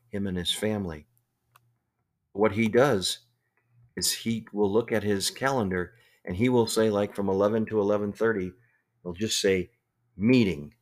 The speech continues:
And that's all it is. When it just says, "Meeting," then it's his clue to know, "That's my time where I can do what I, I can get my emails done. I can make my phone calls. I really don't have a meeting, but people think I do." Although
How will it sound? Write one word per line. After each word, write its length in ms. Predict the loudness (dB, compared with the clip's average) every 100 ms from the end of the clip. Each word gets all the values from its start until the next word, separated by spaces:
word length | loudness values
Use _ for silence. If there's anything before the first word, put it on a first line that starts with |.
| _ _ _ _
And 100 | -14
that's 140 | -4 0
all 160 | 2 4
it 20 |
is. 200 | 2 -2
When 140 | -4
it 80 | -2
just 260 | 0 0 0
says, 260 | 0 0
"Meeting," 540 | 0 2 2 0 -2 -10 _ _ _ _ _ _ _
then 180 | -4 -2
it's 260 | -2 -6 -8
his 220 | -4 -4 -4
clue 320 | -2 0 0
to 160 | -2
know, 400 | -2 -2 -2 -6 _ _ _
"That's 180 | -12 -8
my 140 | -6
time 480 | -6 -4 -4 -4 -8 -14 _ _ _
where 140 | -10
I 20 | -8
can 300 | -8 -8 -10 _ -2
do 120 | 2
what 100 | 4
I, 160 | 2 0
I 60 | -6
can 100 | -2
get 160 | -2
my 80 | 0
emails 400 | -2 -2 -2 -4
done. 140 | -4
I 60 | -4
can 120 | -4
make 220 | -6 -4
my 80 | -10
phone 260 | -6 -4 -4
calls. 340 | -4 -4 -6 -16 -20 -6
I 40 | 0
really 260 | 4 4
don't 240 | 2 0 0
have 260 | 0 2
a 60 | 0
meeting, 400 | -2 -4 -8 -14 _ _ _
but 120 | -6
people 240 | -4 -4
think 260 | -2 -2 0
I 100 | 0
do." 300 | 0 -2 -2 -10 0
Although 280 | 6 6